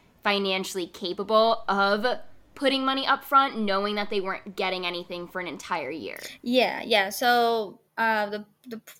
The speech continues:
Speaker 2: volunteer program takes care of, like, the housing
Speaker 1: Okay.
Speaker 2: and, um, a lot of the other things, like insurance and things. It was more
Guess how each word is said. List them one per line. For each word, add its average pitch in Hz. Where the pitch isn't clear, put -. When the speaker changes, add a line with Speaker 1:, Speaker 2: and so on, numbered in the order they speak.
Speaker 2:
volunteer 269
program 202
takes 208
care 196
of, 190
like, 190
the 202
housing 196
Speaker 1:
Okay. 214
Speaker 2:
and, 190
um, 185
a 220
lot 233
of 214
the 208
other 190
things, 190
like 185
insurance 190
and 220
things. 226
It 254
was 269
more 269